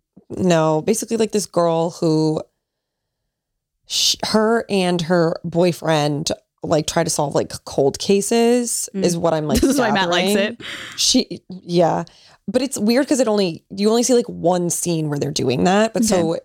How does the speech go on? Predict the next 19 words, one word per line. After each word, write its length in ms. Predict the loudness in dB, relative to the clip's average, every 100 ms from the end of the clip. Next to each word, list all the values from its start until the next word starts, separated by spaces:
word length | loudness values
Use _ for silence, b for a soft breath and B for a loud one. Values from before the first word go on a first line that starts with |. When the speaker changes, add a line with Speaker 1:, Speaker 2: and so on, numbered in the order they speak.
| -4
Speaker 1:
it's 180 | -4 0
basically, 360 | -2 0 2
like, 200 | 2 0 -6
it 160 | -4
starts 460 | -2 0 0 0 -2
with 140 | -4
her, 260 | -2 -2 0
she 180 | 0 0
wrote 200 | 2 0
a 40 |
book 340 | -2 -2 -2 -2
about 280 | -2 0 0
it. 280 | 0 0 -4
Speaker 2:
Okay. 260 | -2 -2 -2
Speaker 1:
And 80 | 0
she's, 100 | 0
like, 100 | -2
reading 460 | -2 -2 0 0 0
it 280 | 0 -4